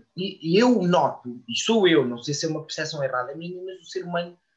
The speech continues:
tem uma coisa que se chama ego, e o ego é muito, tra-, atrapalha-nos muito ao ponto de não sabermos pedir ajuda, ou,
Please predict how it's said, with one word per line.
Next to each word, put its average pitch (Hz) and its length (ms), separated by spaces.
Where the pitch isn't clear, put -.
tem 139 80
uma 131 120
coisa 127 220
que 117 60
se - 60
chama 127 220
ego, 165 460
e 160 120
o 151 100
ego 160 320
é 165 60
muito, 175 680
tra-, 190 260
atrapalha-nos 165 760
muito 139 300
ao 147 120
ponto 170 340
de 175 80
não 180 200
sabermos 165 420
pedir 156 340
ajuda, 113 240
ou, 127 160